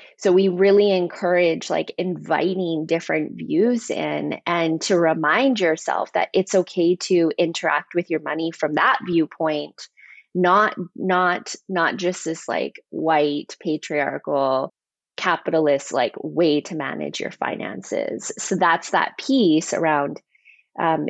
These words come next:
increasing discernment to be able to be like, "Oh, that, does this tool actually work for me? And is it actually aligned with my values?" Maybe the,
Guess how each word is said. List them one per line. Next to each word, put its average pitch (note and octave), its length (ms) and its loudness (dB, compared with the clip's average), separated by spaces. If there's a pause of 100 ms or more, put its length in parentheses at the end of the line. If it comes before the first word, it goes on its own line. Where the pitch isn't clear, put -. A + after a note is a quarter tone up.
increasing D#3+ 720 -2
discernment F3+ 840 -2
to F#3 120 -2
be E3+ 160 4
able E3 180 2
to E3 80 -4
be E3 100 2
like, D#3+ 280 2
"Oh, F#4+ 240 4
that, - 200 -2
does A#3 220 0
this F4+ 200 0
tool C#4+ 280 2
actually A3 580 0
work G3 400 2
for D3+ 220 -2
me? C3+ 240 -6
And A2 100 -2
is F3 180 -2
it F3+ 220 2
actually G3 480 2
aligned D#3+ 360 2
with F3 140 -6
my E3 200 -2
values?" D#3+ 600 2
Maybe F#3+ 360 4
the, D#3+ 280 4